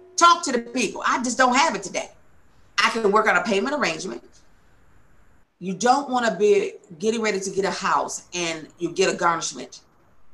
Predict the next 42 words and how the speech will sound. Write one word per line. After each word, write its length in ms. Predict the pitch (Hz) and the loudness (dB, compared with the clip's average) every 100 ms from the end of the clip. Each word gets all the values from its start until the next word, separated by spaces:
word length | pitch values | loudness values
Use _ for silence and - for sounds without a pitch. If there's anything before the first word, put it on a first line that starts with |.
| - - - | -20 -20 -10
at 180 | 165 - | -8 -6
your 80 | 156 | -4
job. 400 | 165 143 - - | 2 4 2 0
First 220 | 233 285 | 0 2
of 80 | 226 | 2
all, 80 | 160 | 2
it's 120 | - | -2
embarrassing 560 | 131 139 147 175 240 | -2 2 2 2 -2
'cause 160 | - 175 | -4 -4
your 80 | 156 | -4
payroll 300 | - 160 175 | -2 2 2
department 380 | 180 202 185 190 | 2 0 2 0
has 140 | 180 | -2
to 60 | 185 | -2
know, 100 | 190 | 0
your 140 | 190 | 0
manager 360 | 143 156 170 185 | 0 0 0 0
gotta 220 | 185 180 | 0 2
know, 200 | 180 196 - - - | 0 0 -4 -14 -4
and 100 | 190 | -2
you 120 | 196 | 2
run 140 | 220 214 | 2 4
there 100 | 202 | 2
looking 220 | 214 208 | 0 -2
salty 400 | 196 196 - 180 | 2 2 2 -2
'cause 120 | 185 | 0
they 140 | 175 | 0
taking 380 | 175 208 196 175 | 2 0 0 -4
twenty-five 460 | - 208 196 196 180 | -4 -2 0 2 0
percent 260 | 175 196 | 0 -2
of 40 | 175 | -2
your 100 | 165 | -2
check. 320 | 202 165 - _ _ _ - - - - - - - - - - - _ _ _ _ - | -4 -4 -8 _ _ _ -20 -20 -20 -20 -20 -20 -20 -12 -10 -10 -14 _ _ _ _ -6
So 520 | - 170 147 135 - - _ - - - | 0 2 2 0 -6 -18 _ -20 -20 -2
until 380 | 190 190 254 208 | 0 2 4 4
it 100 | 185 | 4
pay, 220 | 247 208 175 | 2 0 0
until 300 | 175 220 190 | -2 0 -2
it's 140 | 175 | 0
all 260 | 160 165 156 | 2 4 2
paid. 400 | 190 131 127 - - - - - - - - - - - | -2 -4 -6 -14 -20 -20 -20 -20 -20 -20 -20 -20 -20 -14
The 120 | - | -2